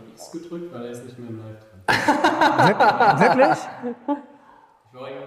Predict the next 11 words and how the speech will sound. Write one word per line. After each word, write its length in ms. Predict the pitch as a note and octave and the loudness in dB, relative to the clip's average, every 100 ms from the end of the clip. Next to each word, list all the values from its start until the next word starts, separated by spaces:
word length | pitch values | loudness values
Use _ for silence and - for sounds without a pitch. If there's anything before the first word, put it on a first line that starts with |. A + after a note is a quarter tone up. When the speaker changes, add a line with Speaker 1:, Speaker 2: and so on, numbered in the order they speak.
| - A#2 A#2 | -18 -18 -14
Speaker 1:
dein 120 | A#2 | -14
Handy 240 | A2 B2+ | -14 -14
ist 180 | A2 - - | -14 -16 -20
irgendwie 180 | G#2 G2+ | -20 -20
aus. 440 | G2 F#2+ - _ _ _ E3 | -20 -20 -20 _ _ _ 2
Speaker 2:
Ah, 120 | D3+ | 2
das 140 | C#3+ | 0
ist 120 | - F#3 | 0 -2
natürlich 680 | E3+ F#3+ F#3+ - - - - | 2 2 0 -2 -12 -16 -14
Speaker 1:
Also 160 | A#2 | -12
beziehungsweise 680 | A#2 A#2 B2 A#2+ A#2 A2 A2 | -10 -12 -12 -12 -12 -10 -12